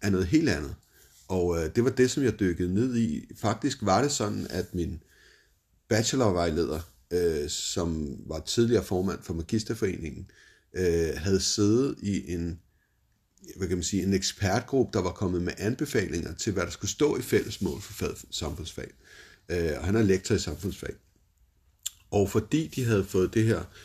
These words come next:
begreb kritisk tænkning, øh, ind i fælles mål,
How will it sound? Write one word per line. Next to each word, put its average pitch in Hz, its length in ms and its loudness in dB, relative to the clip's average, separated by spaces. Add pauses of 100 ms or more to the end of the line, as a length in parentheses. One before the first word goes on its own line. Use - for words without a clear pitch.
(380)
begreb 98 380 4 (380)
kritisk 113 400 2
tænkning, 110 520 0 (140)
øh, 82 500 2 (920)
ind 143 180 4 (140)
i 107 80 0
fælles - 380 0
mål, 82 260 0